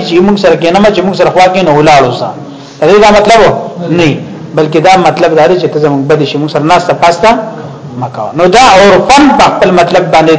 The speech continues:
دلالت کوي. "لا يقصد كفه عن الإقامة"، نشي کس کولی کف عن الإقامة، بل، بلکې کس کولی شي مجرد،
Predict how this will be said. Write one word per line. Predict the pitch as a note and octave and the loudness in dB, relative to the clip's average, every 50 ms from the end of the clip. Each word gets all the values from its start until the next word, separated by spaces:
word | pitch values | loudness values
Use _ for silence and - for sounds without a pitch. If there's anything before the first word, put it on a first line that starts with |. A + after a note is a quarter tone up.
| D3 | 2
دلالت | D#3 D3 D3 C#3+ C#3+ C#3+ C#3 - - | 2 2 4 4 2 2 0 0 -2
کوي. | C#3 B2+ - - - - - - C#3 | -2 -2 -4 -8 -14 -18 -14 -6 -2
"لا | E3 F#3 G3+ | 2 2 4
يقصد | B3 D4+ - - - - A#3 G#3 G3+ - - - | 4 4 2 0 0 0 2 2 2 2 2 2
كفه | C#4 C#4 C#4 - A3 E3+ F3 - | 2 2 2 2 2 2 4 4
عن | D#3+ F3 F3+ | 4 4 2
الإقامة"، | F#3 E3+ D#3+ D#3 D#3+ D3 F3+ D#3 D#3 F3+ G3+ | 2 0 0 -2 -2 0 2 2 2 4 2
نشي | G#3+ A#3+ - G#3 G3 | 2 2 0 0 0
کس | G3 E3+ - - | 0 -2 -2 0
کولی | - F#3 G3+ G3 F3+ | 0 2 2 2 2
کف | - G#3 G3+ F3+ | 2 0 0 2
عن | D#3+ D#3 D#3 | 0 0 0
الإقامة، | D3+ C#3 D3 C#3+ C3 - C#3+ E3 F#3 F#3+ D#3+ - - - - - - - - | 0 -2 -4 -4 0 0 2 2 4 2 2 0 -2 -6 -10 -14 -16 -16 -14
بل، | D3 C#3 C#3+ F3+ G3+ A3+ A3+ E3 - - - | -10 -4 0 2 4 4 4 2 2 0 0
بلکې | D#3 D3 - - D#3 D3 | 0 0 0 -2 -2 0
کس | E3+ D3 - - | 0 -2 -2 -2
کولی | - D3+ D#3+ G3 G3+ F#3 | 0 2 2 4 4 2
شي | - - E3+ | 0 0 -2
مجرد، | D#3 D3 C#3 C#3 D3+ E3+ - E3 D#3 C#3+ | -2 -2 -2 0 2 2 2 2 2 0